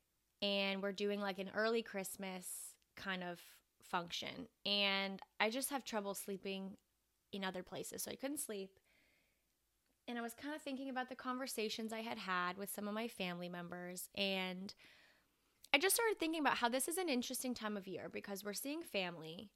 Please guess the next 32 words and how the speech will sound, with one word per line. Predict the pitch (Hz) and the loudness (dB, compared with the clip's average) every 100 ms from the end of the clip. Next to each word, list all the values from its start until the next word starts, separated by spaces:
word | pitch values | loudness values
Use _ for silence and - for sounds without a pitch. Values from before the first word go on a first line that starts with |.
| _ _ _ _ _ - | _ _ _ _ _ -2
and | 202 196 196 | 0 2 2
oftentimes | - 208 262 247 240 220 208 | 4 4 2 -2 0 0 0
it's | 190 - | -6 -8
extended | - - 285 285 294 | -8 -6 -2 0 0
family, | 262 277 269 269 262 233 | 0 0 2 2 2 0
we're | 190 | -2
catching | - 180 - 175 | -4 -4 -4 0
up, | 214 254 254 - - - | 4 4 4 0 -10 0
and | 214 214 208 208 208 | 4 6 4 4 0
we're | 214 | -2
gonna | 226 262 294 | 0 0 0
get | 277 - | 0 0
the | 247 | -2
inevitable | 220 202 202 208 196 185 180 180 _ _ _ _ _ _ - | 0 0 0 -2 -2 -2 -4 -8 _ _ _ _ _ _ -4
questions. | - 208 - - 190 175 180 214 240 - - - _ _ _ - | 0 2 2 2 2 2 -2 -6 -8 -10 -10 -16 _ _ _ -2
Uh, | 180 180 | 4 4
"How | 175 277 311 | 2 2 2
are | 320 | 4
you | 311 | 2
doing? | 254 262 254 247 240 240 240 240 | 4 4 6 6 6 4 2 4
Oh, | 240 | 2
how's | 233 254 233 | 2 -2 -2
your | 254 | -4
job? | 233 220 208 208 202 202 202 202 | -4 0 2 4 6 6 4 2
You | 196 190 | -2 -4
know, | 175 | -4
are | 180 | -2
you | 190 202 202 | -2 -2 -2
liking | 196 - 202 202 202 | -4 -6 -6 -6 -2
X | 196 - - | -2 -2 -4
Y | 202 202 | -4 -4
Z?" | 185 190 180 180 | -6 -6 -6 -6